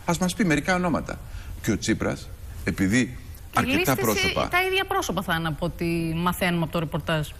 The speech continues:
Speaker 1: Ναι, ναι.
Speaker 2: Στη
Speaker 1: Ε,
Speaker 2: Νέα
Speaker 1: λέτε για τη Νέα
Speaker 2: Δημοκρατία.
Speaker 1: Δημοκρατία.
Speaker 2: Ναι.
Speaker 1: Ναι, έχετε δίκιο. Και η, και, και ο, απ' την άλλη μεριά,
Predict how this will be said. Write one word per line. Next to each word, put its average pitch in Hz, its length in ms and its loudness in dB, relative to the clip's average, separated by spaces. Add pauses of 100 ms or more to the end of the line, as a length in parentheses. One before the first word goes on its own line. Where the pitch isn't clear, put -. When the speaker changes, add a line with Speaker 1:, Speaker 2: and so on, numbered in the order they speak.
Speaker 1:
Ναι, 180 200 0 (140)
ναι. - 260 2
Speaker 2:
Στη 202 120 0
Speaker 1:
Ε, 196 40 2
Speaker 2:
Νέα 98 180 4
Speaker 1:
λέτε 135 220 4
για 120 120 4
τη 120 80 0
Νέα 135 120 6
Speaker 2:
Δημοκρατία. 123 460 2
Speaker 1:
Δημοκρατία. 135 280 -2
Speaker 2:
Ναι. 104 240 0
Speaker 1:
Ναι, - 140 -2
έχετε 127 200 -2
δίκιο. 110 280 -2 (280)
Και 151 100 2
η, 123 340 2 (100)
και, - 120 -2 (120)
και 110 120 2
ο, 107 200 2
απ' 92 120 -4
την 117 100 0
άλλη 147 120 2
μεριά, 127 480 0